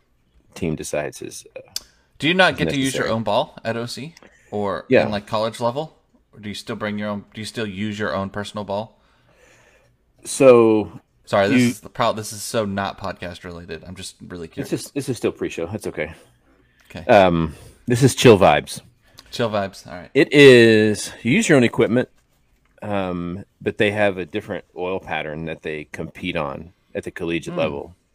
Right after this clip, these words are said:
Speaker 1: So when you go to your average bowling alley
Speaker 2: Mm-hmm.
Speaker 1: publicly, it's
Speaker 2: You know,
Speaker 1: designed
Speaker 2: warped
Speaker 1: for scoring.
Speaker 2: lanes and, mm-hmm.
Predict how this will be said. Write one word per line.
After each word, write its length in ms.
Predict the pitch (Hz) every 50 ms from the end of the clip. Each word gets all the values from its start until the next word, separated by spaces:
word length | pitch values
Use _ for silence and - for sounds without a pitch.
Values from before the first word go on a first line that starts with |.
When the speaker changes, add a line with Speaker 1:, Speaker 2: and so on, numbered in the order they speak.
| _ _ _ _ _ _ _ _ _ _ _ _
Speaker 1:
So 160 | - - 120 107
when 140 | 107 107
you 100 | 110 117
go 220 | 107 117 113 110 104
to 200 | 101 - 110 101
your 200 | 98 95 95 - -
average 540 | 90 98 95 92 95 92 92 87 80 80 80
bowling 320 | 92 92 92 92 90 85
alley 420 | 80 78 80 80 80 80 85 82 - _ _ _ _ _ _ _ _ _ _ _ -
Speaker 2:
Mm-hmm. 100 | 107 104
Speaker 1:
publicly, 720 | 104 95 95 90 82 76 _ - 80 73 69 78 80 - _ _ _ _ _ _ _ _ _ _ -
it's 180 | - 131 - - -
Speaker 2:
You 60 | 104
know, 40 | 87
Speaker 1:
designed 280 | 82 90 92 92 95 98
Speaker 2:
warped 120 | 107 104 -
Speaker 1:
for 60 | 87
scoring. 360 | 98 101 101 101 98 90 85 -
Speaker 2:
lanes 180 | - 98 87
and, 260 | 95 90 87 87 90 - _ _ _ _ _ -
mm-hmm. 220 | 92 90 92 90